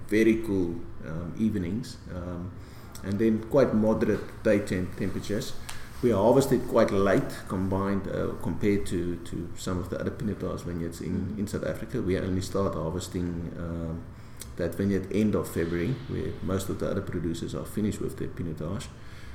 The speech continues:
Speaker 1: And, um, yeah, it's just a great vineyard. And the only problem situated so high up in the mountain is we've got competition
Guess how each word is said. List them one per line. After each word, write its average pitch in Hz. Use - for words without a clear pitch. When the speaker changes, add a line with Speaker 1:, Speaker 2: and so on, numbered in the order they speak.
Speaker 1:
And, 98
um, 104
yeah, 117
it's -
just 113
a -
great 110
vineyard. 117
And 95
the 95
only 139
problem 131
situated 101
so 107
high 104
up 101
in 95
the 92
mountain 95
is 92
we've -
got 92
competition 85